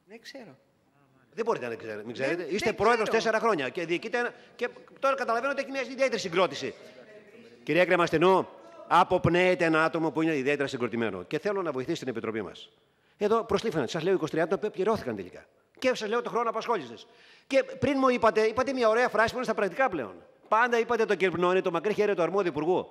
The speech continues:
Speaker 2: Εγώ το δέχομαι απολύτως και πάνω στο χέρι αυτό είναι γραμμένα όλα. Μπορεί λοιπόν να προσλήφθηκαν είκοσι τρία άτομα και να πληρώθηκαν από κρατικό προϋπολογισμό ή από χορηγία, θα δούμε από τι. Χω-, ερήμην το αρμόδιο Υπουργείο. Διότι αν είναι αυτό, υπάρχουν άλλες ευθύνες, άλλων.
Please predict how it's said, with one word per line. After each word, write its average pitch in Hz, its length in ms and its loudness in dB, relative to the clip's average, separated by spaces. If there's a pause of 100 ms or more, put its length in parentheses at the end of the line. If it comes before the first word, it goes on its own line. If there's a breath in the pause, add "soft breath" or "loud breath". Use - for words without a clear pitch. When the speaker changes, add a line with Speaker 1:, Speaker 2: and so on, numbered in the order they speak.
(160)
Speaker 2:
Εγώ 220 180 0
το 214 100 0
δέχομαι 220 260 0
απολύτως 185 480 -2 (160 loud breath)
και 196 80 -8
πάνω 233 140 -2
στο 220 140 -6
χέρι 233 120 -4
αυτό 233 140 -2
είναι 247 100 -2
γραμμένα 208 320 -4
όλα. 175 420 -6 (720)
Μπορεί 202 320 2
λοιπόν 220 240 0
να 208 100 4
προσλήφθηκαν 190 560 -2
είκοσι 175 200 -4
τρία 202 240 2
άτομα 208 180 -2
και 202 100 -2
να 190 120 0
πληρώθηκαν 180 680 -2 (120)
από 156 160 -8
κρατικό 165 300 -4
προϋπολογισμό 175 460 -2
ή 214 40 4
από 208 160 0
χορηγία, 190 280 0
θα 185 100 -2
δούμε 214 160 -2
από 185 140 -4
τι. 185 220 -2 (320 loud breath)
Χω-, - 200 -12
ερήμην 143 400 -4
το 139 100 -10
αρμόδιο 139 280 -10
Υπουργείο. 170 340 -12 (720)
Διότι 143 260 -4
αν 175 80 0
είναι 247 140 -2
αυτό, 185 320 -2
υπάρχουν 208 240 -2
άλλες 285 200 0
ευθύνες, 147 320 -16
άλλων. 220 240 -8